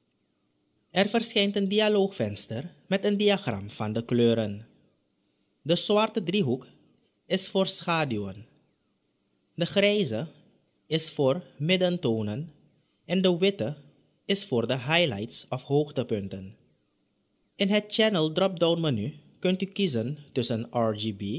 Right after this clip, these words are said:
rood, groen of blauw. Dit geeft aan als de wijzigingen die u gaat aanbrengen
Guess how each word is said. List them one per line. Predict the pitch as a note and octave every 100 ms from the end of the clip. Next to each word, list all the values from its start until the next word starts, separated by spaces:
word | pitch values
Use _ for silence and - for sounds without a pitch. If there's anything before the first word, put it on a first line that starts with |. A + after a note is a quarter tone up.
| F#3+ _ _ _ _ _
rood, | D#3 F3 G3+ A3 A#3 - _ _ _ _ _ _
groen | _ - G#3 G#3 A#3 - - _ -
of | A#2 A#2+
blauw. | B2 B2 A2 G#2 B2 _ _ _ _ _ _ _
Dit | C#3+ G3+ -
geeft | A#3 G#3 -
aan | A2 G#2+ E3+ - -
als | E3 E3
de | E3+
wijzigingen | E3+ F3+ F#3+ F3+ D3 C3+ C3+
die | B2
u | B2+
gaat | B2 -
aanbrengen | B2+ C#3+ C#3+ G#2 G2+ C3+